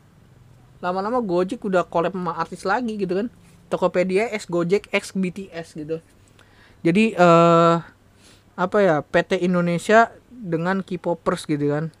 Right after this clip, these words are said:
Kalau K-pop itu medianya apa sih? Empire kalau nggak salah. Empire. <laughs> Gue juga nggak tahu, eh, me-, apa, eh, manajemennya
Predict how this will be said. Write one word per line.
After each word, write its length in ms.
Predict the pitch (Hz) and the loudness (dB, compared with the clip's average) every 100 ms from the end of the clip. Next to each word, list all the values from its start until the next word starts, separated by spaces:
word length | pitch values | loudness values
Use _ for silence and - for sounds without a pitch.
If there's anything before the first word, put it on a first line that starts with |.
| _ _ _ _ _ | _ _ _ _ _
Kalau 160 | - 147 | -4 -4
K-pop 320 | 135 147 - 202 | -4 -8 -8 -6
itu 240 | 214 254 | -6 -6
medianya 640 | - 160 151 160 220 185 151 | -6 -4 -2 -4 -4 -8 -6
apa 80 | 196 | -6
sih? 160 | 254 - | -6 2
Empire 480 | 185 180 180 196 214 | 4 8 6 8 4
kalau 160 | 220 | 4
nggak 160 | 220 226 | 2 0
salah. 160 | 254 - - - - - | -2 -6 -16 -20 -20 0
Empire. 640 | 175 175 170 160 185 196 180 - - - | 6 8 10 10 10 8 2 0 2 2
<laughs> 420 | - - - - - | 0 -8 -18 -10 4
Gue 80 | 180 | 8
juga 240 | 160 160 | 8 6
nggak 120 | 160 165 | 4 2
tahu, 160 | 147 | 2
eh, 160 | 147 151 | 0 -2
me-, 240 | 151 147 | -2 -2
apa, 180 | 151 170 185 | 0 0 4
eh, 420 | 156 147 147 147 147 - _ | 6 6 6 4 2 -8 _
manajemennya 640 | 156 151 156 156 160 175 | -4 -4 -6 -8 -10 -10